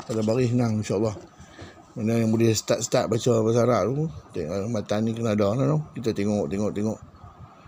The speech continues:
Ha, hari-hari tengok. Geng-geng pondok dia papai.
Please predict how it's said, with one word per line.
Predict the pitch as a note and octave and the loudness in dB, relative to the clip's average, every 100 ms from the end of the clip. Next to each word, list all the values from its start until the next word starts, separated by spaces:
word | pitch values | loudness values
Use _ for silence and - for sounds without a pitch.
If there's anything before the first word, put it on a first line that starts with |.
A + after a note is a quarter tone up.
| - - - - | -20 -20 -20 -12
Ha, | G#2 G#2 G#2 G2+ F#2+ G2 G2 G2 | -8 -6 -4 -4 -6 -8 -8 -8
hari-hari | F2+ G#2 G2+ A2 | -2 0 2 2
tengok. | G#2 G#2 G2 A2+ A2 A2+ G2+ G2 F#2+ F#2+ F2+ F#2+ | 0 0 -2 -4 -8 -6 -6 -4 -4 -4 -4 -2
Geng-geng | G2 G#2 G#2 | 0 0 2
pondok | G#2 A2 G2+ | 2 4 4
dia | G#2+ | 2
papai. | G#2 - D3+ D3 C3 | 0 2 2 2 0